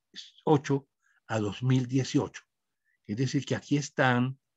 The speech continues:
las que ya, las que ya he mencionado,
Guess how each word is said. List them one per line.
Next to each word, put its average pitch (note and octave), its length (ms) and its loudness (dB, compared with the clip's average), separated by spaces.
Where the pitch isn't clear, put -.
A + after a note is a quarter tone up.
las G#2 140 -10
que F2+ 160 -8
ya, A2 280 -2
las A2 220 -6
que F#2 140 -8
ya G#2 100 -4
he A2+ 40 -4
mencionado, A#2+ 840 0